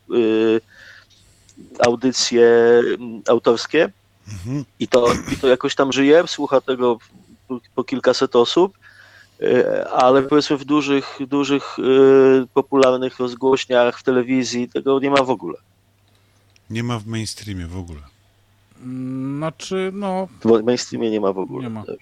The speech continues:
Speaker 3: Nie ma, nie ma. E, znaczy ja na przykład, nie wiem, może ja jestem jakiś dziwny, ale ja tak jak jeżeli chodzi o jazz, e, czy, czy o blues, e, to ja wolę tą taką, mm,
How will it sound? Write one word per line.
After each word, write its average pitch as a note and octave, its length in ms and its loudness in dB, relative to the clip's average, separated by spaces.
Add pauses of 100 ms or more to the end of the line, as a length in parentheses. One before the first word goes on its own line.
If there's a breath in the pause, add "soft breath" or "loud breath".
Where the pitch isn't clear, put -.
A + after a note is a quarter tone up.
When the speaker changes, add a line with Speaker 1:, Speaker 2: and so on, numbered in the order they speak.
(1080)
Speaker 3:
Nie C#3 180 -12
ma, C#3 140 -8
nie B2+ 160 -4
ma. G#2+ 180 -8 (180)
E, C#3+ 300 -6
znaczy E3+ 320 -8
ja F#3+ 160 0
na F#3+ 120 -2
przykład, - 460 -12
nie E3+ 120 -6
wiem, D3+ 220 -6
może D3+ 240 -8
ja D3+ 140 -2
jestem C#3+ 280 -8
jakiś C3 280 -10
dziwny, B2 460 -8
ale B2 280 -8
ja B2+ 160 -6
tak - 220 -14
jak A#2+ 200 -14
jeżeli A#2+ 260 -12
chodzi A#2 380 -12
o B2 140 -10
jazz, A#2+ 480 -8 (720 soft breath)
e, A#2 360 -10
czy, A#2+ 380 -10
czy A#2+ 360 -10
o A#2 140 -10
blues, A2+ 520 -8 (600 soft breath)
e, A#2+ 220 -10
to C#3 140 -10
ja D3+ 120 -4
wolę D#3+ 300 -4
tą D3 320 -6
taką, C#3 280 -10
mm, A#2 880 -12